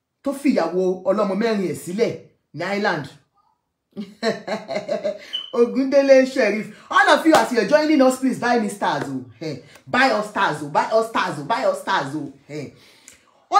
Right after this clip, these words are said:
ní ọlọ́mọ mẹ́rin yẹn. Ó ní irọ́ ńlá ni màá yẹn pa pé òun ra ilé forty-one,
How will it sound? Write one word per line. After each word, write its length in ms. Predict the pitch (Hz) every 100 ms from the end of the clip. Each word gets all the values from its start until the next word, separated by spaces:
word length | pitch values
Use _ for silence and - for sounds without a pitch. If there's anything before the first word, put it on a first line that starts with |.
| 427
ní 100 | 415 415 - - -
ọlọ́mọ 320 | 311 302 277
mẹ́rin 320 | 330 311 240 185
yẹn. 260 | 180 - _ _ _ _ _ _ _ _ _ _ -
Ó 120 | 311
ní 220 | 302 311 311 311 311 - _ _ _ _ _ _ _ _ _ _ _ _ _ _ _ _ _ -
irọ́ 300 | 269 285 294
ńlá 220 | 285 285 269 - _ _ _ _ _ _ _ _ _ _
ni 100 | 220
màá 200 | 247 302 175
yẹn 160 | 202 202
pa 80 | 190 190
pé 80 | 269 269
òun 300 | 151 156 190
ra 380 | 185 175 180 -
ilé 220 | 190 185 202
forty-one, 600 | 180 180 175 202 208